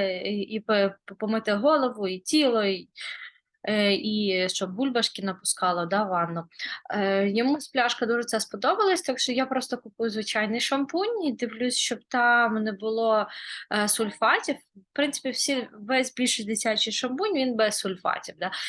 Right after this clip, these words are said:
І я просто не заливаю. Йому воно подобається. А, от, а, маленька під, під, під, підгузки. О, вибачте, ще для волосся, да, користуюсь для кінчиків отаким теж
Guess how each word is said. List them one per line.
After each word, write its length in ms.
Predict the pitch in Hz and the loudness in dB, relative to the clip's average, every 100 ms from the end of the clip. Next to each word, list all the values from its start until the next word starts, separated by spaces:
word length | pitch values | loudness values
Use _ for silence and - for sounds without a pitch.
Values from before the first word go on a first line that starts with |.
| - - | -8 -2
І 100 | 370 | 2
я 160 | 370 302 | 4 4
просто 320 | 294 269 - | 2 -2 -2
не 120 | 208 | -2
заливаю. 480 | 202 180 165 160 160 - - _ _ - | -2 -2 0 -2 -2 -8 -18 _ _ -2
Йому 180 | 247 247 | 0 2
воно 240 | 196 190 | 2 0
подобається. 540 | 165 165 165 - - - _ _ - - - - - | -2 -4 -6 -10 -16 -20 _ _ -12 -8 -6 -8 -4
А, 360 | 202 202 196 196 | 2 4 4 4
от, 300 | 240 240 208 202 - - | 4 4 4 2 -8 -4
а, 320 | 208 214 220 | 0 4 4
маленька 640 | 226 254 277 349 480 381 302 | 4 2 4 2 2 2 2
під, 420 | 302 302 330 277 | 2 0 -2 -2
під, 240 | 294 254 | -2 -2
під, 240 | - 285 - | -4 -6 -6
підгузки. 640 | 294 247 208 190 - - - | -8 -6 -6 -6 -6 -6 -2
О, 260 | 240 254 | 2 2
вибачте, 420 | 208 180 175 - 170 | 2 -2 -4 -4 -2
ще 280 | - 226 | 0 2
для 140 | 196 220 | 2 -2
волосся, 760 | 214 233 277 349 - 294 277 247 | 0 2 4 4 2 4 4 4
да, 160 | 240 226 | 2 2
користуюсь 640 | - 226 220 - 254 240 | -2 -6 -6 -2 0 0
для 140 | 202 220 | -2 -6
кінчиків 580 | 220 294 302 285 208 - | -2 -4 -2 -6 -10 -14
отаким 420 | 208 202 220 190 | -12 -8 -6 -4
теж 480 | 202 190 - - | 0 0 0 -4